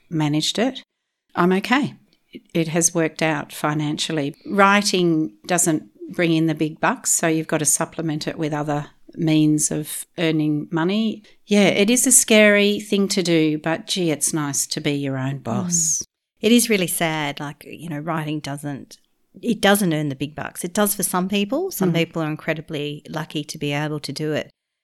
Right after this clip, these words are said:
Speaker 2: But it's a shame that just, I think fewer and fewer people are reading, or maybe we just have so much information.
Speaker 1: Oh,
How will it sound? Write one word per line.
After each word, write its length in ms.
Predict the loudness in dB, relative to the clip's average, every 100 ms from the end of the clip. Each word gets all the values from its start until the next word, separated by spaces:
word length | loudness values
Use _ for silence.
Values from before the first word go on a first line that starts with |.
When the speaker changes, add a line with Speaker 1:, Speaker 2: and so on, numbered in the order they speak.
| _ 0
Speaker 2:
But 100 | 2
it's 180 | 2 2
a 80 | 2
shame 360 | 2 2 4
that 180 | 2 0
just, 280 | -6 -6 -8 _ -20 -14
I 100 | -10
think 200 | -6 -6
fewer 280 | -4 -4 -2
and 120 | -4
fewer 180 | -6 -8
people 360 | -6 -8 -6 -8
are 60 |
reading, 460 | -6 -6 -4 -6 -6
or 160 | -2
maybe 280 | 4 4 4
we 100 | 2
just 160 | 0 -2
have 120 | -2
so 220 | -2 -2 -2
much 600 | -2 -6 -6 -6 -6 -10 _ _
information. 680 | -10 -8 -4 -4 -4 -8 -10 -20 _ _ 2
Speaker 1:
Oh, 320 | 6 6